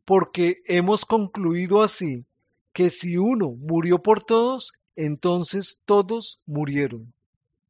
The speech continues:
En otras palabras, Pablo está diciendo,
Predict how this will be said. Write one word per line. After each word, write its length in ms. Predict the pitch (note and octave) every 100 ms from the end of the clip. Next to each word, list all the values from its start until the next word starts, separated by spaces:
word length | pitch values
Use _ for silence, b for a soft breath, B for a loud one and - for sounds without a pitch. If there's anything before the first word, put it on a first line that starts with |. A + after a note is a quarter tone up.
| _ _ _ _ _ _ _ _ _ _ _ _ _ _ _ _ _
En 180 | F#3 G3
otras 260 | A3 C4 -
palabras, 640 | A#3+ F3+ D3 B2 A#2 - - -
Pablo 520 | G#3 A3+ A3+ C4 B3 _ _ _ _
está 320 | G#3 G3 A3
diciendo, 720 | A3 A#3 - A3+ D#3+ B2+ C#3